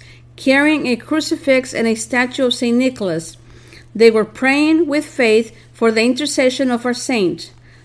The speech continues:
The priests were following, distributing holy bread of Saint Nicholas. The procession was passing before the hospital, which was filled with the dying,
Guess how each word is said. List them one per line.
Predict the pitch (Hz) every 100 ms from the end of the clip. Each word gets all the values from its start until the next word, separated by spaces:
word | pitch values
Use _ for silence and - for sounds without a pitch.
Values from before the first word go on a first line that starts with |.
| -
The | - 214
priests | - - 311 349 -
were | 254 233
following, | - 262 269 202 180 180
distributing | 190 208 - 269 285 302 277
holy | 247 269 277
bread | 247 240 247
of | 233
Saint | - 226 233
Nicholas. | 247 247 196 151 165 - - - - - -
The | 220
procession | 233 226 269 285 339
was | 302 269
passing | - 254 262 302
before | 269 254 247
the | 226
hospital, | 226 254 262 - 190 185
which | 202 226 220
was | 226 208 -
filled | - 269 269 247
with | 233
the | 220
dying, | 208 233 226 190 170 -